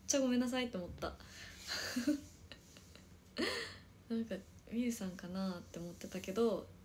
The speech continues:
自分は狂人やから、みゆさんのことは、あの、投票し-、せんとこって思って、でもな、みゆさん人狼っぽいなーって思ってたら、みゆさんほんまに普通の村人やった。<laughs> むずかっ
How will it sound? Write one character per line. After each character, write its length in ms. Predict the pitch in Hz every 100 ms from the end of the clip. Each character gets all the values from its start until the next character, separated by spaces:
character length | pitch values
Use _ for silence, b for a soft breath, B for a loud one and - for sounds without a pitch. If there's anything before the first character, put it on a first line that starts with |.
| -
自 160 | - 202
分 140 | 214
は 100 | 226
狂 240 | 226 254
人 420 | 240 240 240 233 -
や 100 | 233
か 140 | 233 190
ら、 240 | 208 190
み 140 | 196
ゆ 80 | 226
さ 180 | 214 190
ん 260 | 180 175 - -
の 120 | 190 190
こ 160 | 190
と 180 | 190 185
は、 320 | 196 202 170 - - - - - - - - - - - -
あ 80 | 175
の、 80 | 180 190
投 160 | 208
票 140 | 202 202
し-、 200 | - - -
せ 180 | - 196
ん 40 | 190
と 80 |
こ 220 | 190 196 196
っ 40 |
て 80 | 180
思 160 | 175 170
っ 40 | - - -
て、 320 | 185 175 - -
で 80 | 190
も 160 | 180 190
な、 80 | 196
み 120 | 214
ゆ 80 | 214
さ 180 | 196
ん 140 | 185 180
人 140 | -
狼 100 | 190
っ 40 | 202
ぽ 80 | 220
い 160 | 202 190 - -
な 300 | 208 220 233
ー 20 |
っ 60 | 233
て 60 |
思 100 | 190
っ 20 |
て 80 | 190
た 100 | -
ら、 40 | 175
み 120 | 190
ゆ 40 |
さ 120 | 190 180
ん 40 |
ほ 100 | 196
ん 120 | 208
ま 60 | 214
に 80 | 214
普 80 |
通 120 | - 196
の 80 |
村 200 | 185 175
人 180 | 175 185
や 80 | 170
っ 20 |
た。 160 | - -
<laughs> 80 | B B B B B B - 269 269 285 - - - - - - - - - - - - - - - 311 453 B B -
む 140 | 208
ず 100 | 196
か 140 |
っ 40 | -